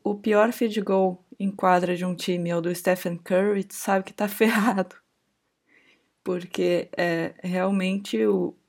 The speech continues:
o time do Golden State, embora tenha passado por alguns percalços durante a temporada regular,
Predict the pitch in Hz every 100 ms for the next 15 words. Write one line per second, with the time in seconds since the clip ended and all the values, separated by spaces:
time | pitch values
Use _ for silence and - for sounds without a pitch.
0 | _ - 180 180 185 185 175 170 170 170
1 | 160 - 160 - 165 160 165 165 - 165
2 | 165 156 147 _ _ _ _ _ _ _
3 | _ - - 175 180 170 170 180 170 165
4 | 175 165 160 - - - _ _ _ _
5 | - 185 165 - 170 180 196 180 180 180
6 | 180 180 180 175 175 170 175 170 175 170
7 | 180 214